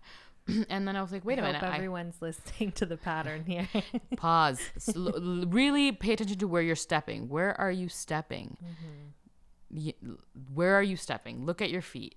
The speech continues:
Speaker 1: And I mean that, like, like, metaphorically. Like, where are you right now? What's in front of you? What is at your reach? And work with that.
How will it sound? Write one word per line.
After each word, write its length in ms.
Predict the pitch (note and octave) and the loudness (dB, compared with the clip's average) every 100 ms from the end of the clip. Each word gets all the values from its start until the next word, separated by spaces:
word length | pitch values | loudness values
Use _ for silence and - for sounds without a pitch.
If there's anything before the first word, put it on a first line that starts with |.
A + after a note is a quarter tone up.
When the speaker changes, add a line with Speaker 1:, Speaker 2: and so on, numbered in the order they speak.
| - | -10
Speaker 1:
And 160 | C#3+ | -6
I 100 | C3+ | -2
mean 240 | C#3 D#3 E3 | -2 -2 0
that, 240 | D3 C3+ | -2 -2
like, 240 | C3 A#2+ B2 | -6 -6 -8
like, 300 | A#2+ - B2 | -10 -8 -8
metaphorically. 640 | C#3 D3 C3 - A#2+ - | -4 -4 -4 -8 -10 -12
Like, 180 | G2 A#2 C3+ C3 | -12 -12 -12 -10
where 240 | C#3+ F3 F3+ | -4 0 2
are 220 | C#3+ D#3 | 4 2
you 200 | E3 D#3+ | 0 -4
right 220 | C3+ A#2+ | -4 -6
now? 160 | B2 B2 | -4 -4
What's 240 | C3 D#3+ | -4 -6
in 120 | E3+ | -6
front 280 | E3 - D3 | -8 -6 -4
of 120 | D3+ | -4
you? 100 | B2+ | -6
What 300 | B2 C3+ D#3+ | -8 -4 -2
is 120 | G3+ F#3+ | -2 -2
at 140 | E3+ | -4
your 140 | D3 | -6
reach? 500 | C3+ C#3 D3+ - - - - - - - - - | -10 -10 -12 -10 -12 -12 -18 -18 -18 -18 -16 -8
And 240 | E3 C#3+ | -6 -4
work 260 | D3 F#3 F3+ | -4 -4 -6
with 140 | D3 | -8
that. 440 | B2 - - - | -4 -6 -6 -14